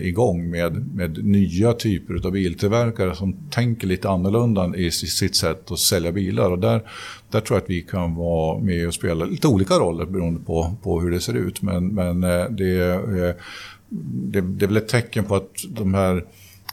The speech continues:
alltså, framförallt bilförsäljningen håller väl på att luckras upp lite grann och kanske kommer att se ut, eh, på ett annat sätt framåt.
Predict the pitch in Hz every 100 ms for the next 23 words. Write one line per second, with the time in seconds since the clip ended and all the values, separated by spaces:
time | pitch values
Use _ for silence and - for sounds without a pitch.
0 | - - - 98 87 104 127 - - -
1 | - 190 123 104 98 92 95 107 92 -
2 | 95 - 120 117 110 101 95 92 85 90
3 | 98 98 92 85 104 92 92 - 92 85
4 | 107 - - 87 - 92 85 85 87 90
5 | 92 95 92 85 - 85 85 82 101 85
6 | 92 - - 95 85 101 101 95 98 90
7 | 87 - - - - 107 95 - - -